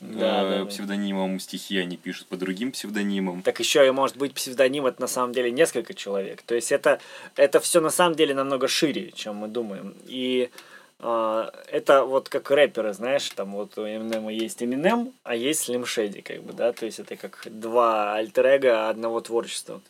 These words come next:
Speaker 1: Я как к этому пришел? Я такой думаю, вот представим, я занимаюсь какой-то творческой деятельностью, ну, такой серьезной, ну, какой-то одной, чисто делаю рэп. И я всегда представлял себе такую картину. Иду я по улице, да, к примеру, или там в клубе где-то, где есть люди,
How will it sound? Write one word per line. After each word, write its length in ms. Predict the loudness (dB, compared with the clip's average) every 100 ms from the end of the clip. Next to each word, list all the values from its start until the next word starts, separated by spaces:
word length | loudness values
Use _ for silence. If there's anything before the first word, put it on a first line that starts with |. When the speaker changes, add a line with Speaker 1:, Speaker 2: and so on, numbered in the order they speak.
| -12
Speaker 1:
Я 300 | 4 6 8
как 260 | 6 4 2
к 40 |
этому 360 | -2 -2 -4 -4
пришел? 440 | -4 -2 0 2
Я 160 | 4 2
такой 240 | 0 -6
думаю, 240 | -4 2
вот 160 | 2 4
представим, 460 | 0 2 4 4 6
я 180 | 8
занимаюсь 460 | 6 2 -2 -2 -2
какой-то 320 | -4 -2 -2
творческой 460 | 0 0 0 -4 -4
деятельностью, 680 | -2 -2 -4 -12 -12 -8 -6
ну, 80 |
такой 260 | -6 -8 -10
серьезной, 540 | -8 -2 0 -2 -4
ну, 100 | -4
какой-то 440 | -4 -2 -2 2 2
одной, 340 | 2 -4 -6 -14 _ _
чисто 280 | -6 -4 0
делаю 260 | 4 6 6
рэп. 180 | 4 2 _
И 160 | 0 0
я 340 | 4 6 6
всегда 340 | 2 2 4 4
представлял 500 | 2 2 4 6 4
себе 280 | 2 2
такую 320 | 2 0 -2 0
картину. 600 | 0 0 0 -2 -2 -4
Иду 240 | -4 4
я 100 | 6
по 140 | 6 4
улице, 440 | 4 0 -4 -4
да, 220 | 0 0
к 80 | 0
примеру, 460 | -6 -6 -4 -2 -2
или 260 | -2 -2
там 140 | -4 -6
в 100 | -8
клубе 480 | -6 -4 -2 0 0
где-то, 380 | 2 0 0
где 240 | -4 0 0
есть 180 | -2 -6
люди, 300 | -4 -4